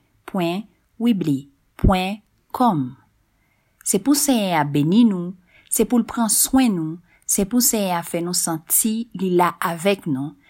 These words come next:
se pou l gen pitye pou nou, se pou Senyè a fè nou wè jan li renmen nou, se pou l ban nou kè poze. Resansman sis,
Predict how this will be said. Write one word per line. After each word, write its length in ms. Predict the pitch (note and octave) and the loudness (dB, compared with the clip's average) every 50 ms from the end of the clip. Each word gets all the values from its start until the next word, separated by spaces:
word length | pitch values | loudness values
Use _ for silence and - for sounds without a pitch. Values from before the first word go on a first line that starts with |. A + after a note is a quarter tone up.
| _ - | _ -8
se 160 | - - A3 G#3+ | -4 -2 -2 0
pou 160 | - A#3+ A3+ | 0 0 0
l 60 | F#3+ | 0
gen 140 | G#3 G#3 G3+ | 0 -2 -2
pitye 360 | - F#3 - - - - B3 | -4 -6 -4 -2 0 0 0
pou 220 | B3 - G3+ F#3 E3+ | -2 -2 -4 -4 -4
nou, 240 | D#3+ D#3 D#3 E3 F3+ - _ _ _ _ - | -2 -4 -6 -6 -8 -14 _ _ _ _ -4
se 140 | - - G3+ G3+ | -2 0 0 2
pou 140 | A#3+ A#3 | 2 0
Senyè 380 | - - A3+ G3+ F#3+ F#3 F3+ F3 | 2 2 2 2 2 0 -2 -2
a 80 | F3 F3 | -2 -2
fè 200 | F3 - - F3 D#3 | -4 -4 -6 -4 -4
nou 260 | D3+ D3+ D3 D3 D3 D#3 F3+ | -2 -2 -2 -4 -2 -2 0
wè 180 | F#3 G3 G#3 G3 - | 0 0 -2 -4 -6
jan 260 | F3+ D#3+ D#3+ F3+ F3 | -6 -4 -2 -2 -2
li 100 | E3+ E3+ D#3+ | -2 -2 0
renmen 400 | D#3+ D#3 D3+ E3+ G3 G#3 G3 E3+ D#3 | 0 -2 0 0 0 0 0 0 -2
nou, 180 | C#3+ D3 D3+ - _ - - - - - - | -2 -4 -6 -10 _ -20 -20 -20 -16 -8 -2
se 160 | - A#3 G#3+ | 0 0 0
pou 160 | - B3+ B3 | 2 2 2
l 80 | A#3 F#3 | 2 2
ban 200 | F3 F#3+ F3+ F3 | 0 0 0 -2
nou 220 | F3 F#3 G3 G3 - _ - | -2 -4 -6 -8 -10 _ -4
kè 140 | - - - | 0 0 0
poze. 480 | - - E3+ D#3 C#3 B2+ B2+ B2+ A#2 A#2 - _ _ _ _ _ _ _ - | 0 0 -4 -4 -4 -6 -8 -10 -12 -18 -20 _ _ _ _ _ _ _ -10
Resansman 640 | - C#3+ F3 F3+ - G#3 F#3+ F3 - F#3+ D3 B2 B2 | -4 -2 0 0 0 0 0 0 -2 -2 -4 -4 -2
sis, 540 | - - - A3+ A#3+ C4+ B3+ - - - - | -2 0 0 2 0 0 0 0 -2 -4 -6